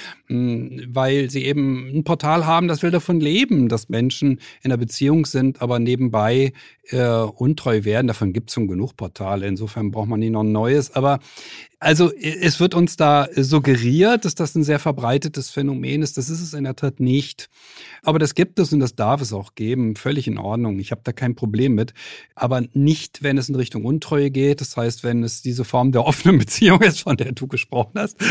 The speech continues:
Einer weiß, sie ist offen, der andere weiß es nicht. Das ist natürlich völlig absurd. Das ist, das Wort dafür heißt eigentlich nicht offene Beziehung, sondern es heißt Untreue. Es ist klassische Untreue dann.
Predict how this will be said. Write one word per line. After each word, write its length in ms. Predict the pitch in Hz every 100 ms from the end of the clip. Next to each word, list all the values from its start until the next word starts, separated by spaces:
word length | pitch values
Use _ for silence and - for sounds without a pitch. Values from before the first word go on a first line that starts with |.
| -
Einer 280 | - 139 131
weiß, 280 | 113 135 139
sie 80 | 127
ist 160 | 113
offen, 260 | 139 135 147
der 100 | 120
andere 200 | 127 123
weiß 200 | 123 120
es 140 | 117 104
nicht. 280 | 123 139 - - -
Das 80 | 123
ist 40 |
natürlich 280 | 139 135 123
völlig 260 | 135 123 117
absurd. 580 | 104 - 123 127 101
Das 160 | 110 -
ist, 280 | 131 - 123 123
das 200 | 131 -
Wort 200 | 135 143
dafür 360 | 135 147 117
heißt 360 | 135 151 147 -
eigentlich 580 | - 117 107 104 113 -
nicht 240 | 113 101
offene 320 | 113 107 107 101
Beziehung, 480 | 104 - 113 104
sondern 240 | 101 117 117
es 80 | 127
heißt 240 | 123 -
Untreue. 520 | 151 165 - 101 -
Es 140 | 95 107
ist 140 | 117
klassische 440 | - 131 135 120 113
Untreue 560 | 110 135 - 101 95
dann. 340 | 95 101 127